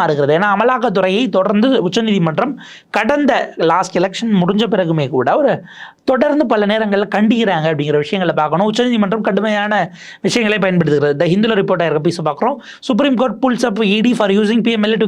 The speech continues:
keep accused in jail. நீங்க கால வரையின்றி ஒருத்தர் ஜெயில்ல போடணுன்றதுக்காக வழக்கு விசாரணையே நடக்கலனாலும் ஜெயிலுக்குள்ள தான் இருக்கணும்னு சொல்றீங்க அப்படின்னு புடிச்சு அமலாக்கத்துறையை பிடித்து ஏறி இருக்கிறது அப்படிங்கிறத நம்ம பார்க்க வேண்டியிருக்கு. ஜஸ்டிஸ் அபய சோகா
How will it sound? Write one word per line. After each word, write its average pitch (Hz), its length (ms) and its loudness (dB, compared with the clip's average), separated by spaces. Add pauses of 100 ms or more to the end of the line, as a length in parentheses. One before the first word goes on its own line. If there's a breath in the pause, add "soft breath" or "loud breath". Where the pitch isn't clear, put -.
keep 233 200 -2
accused 214 340 -2
in 240 140 -2
jail. 285 180 0 (500 loud breath)
நீங்க 190 200 0 (560)
கால 233 220 2 (120)
வரையின்றி 214 400 0
ஒருத்தர் 185 300 0
ஜெயில்ல 226 320 0
போடணுன்றதுக்காக 139 680 0 (560 loud breath)
வழக்கு 247 400 2
விசாரணையே 240 560 0
நடக்கலனாலும் 202 600 0
ஜெயிலுக்குள்ள 214 420 2
தான் 208 140 0
இருக்கணும்னு 175 420 -2
சொல்றீங்க 151 360 0 (500 loud breath)
அப்படின்னு 214 340 0
புடிச்சு 208 300 0
அமலாக்கத்துறையை 202 680 0 (100)
பிடித்து 185 360 0
ஏறி 190 160 2
இருக்கிறது 156 300 0
அப்படிங்கிறத 147 380 2 (640 loud breath)
நம்ம 165 120 0 (100)
பார்க்க 190 180 0
வேண்டியிருக்கு. 185 420 2
ஜஸ்டிஸ் 220 320 0
அபய 240 200 0 (120)
சோகா 196 260 0